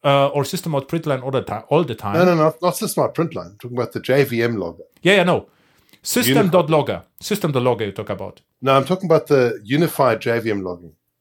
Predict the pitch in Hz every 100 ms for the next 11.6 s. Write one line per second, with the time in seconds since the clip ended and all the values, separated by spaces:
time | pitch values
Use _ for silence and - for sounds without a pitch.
0 | _ _ - 139 143 127 127 117 110 113
1 | 101 95 78 - - _ - 101 101 101
2 | 101 101 254 262 254 247 202 120 98 104
3 | 104 - 107 98 98 95 _ _ _ -
4 | - 143 - 120 107 - 120 113 110 104
5 | - - 101 - - 104 95 92 92 _
6 | _ _ - 117 123 - 113 - 110 87
7 | 107 151 147 98 98 139 135 135 131 107
8 | 113 104 98 135 120 - - 139 143 143
9 | 143 131 185 202 - - 131 170 170 -
10 | _ - - - 226 - 185 175 123 131
11 | 147 147 127 131 101 78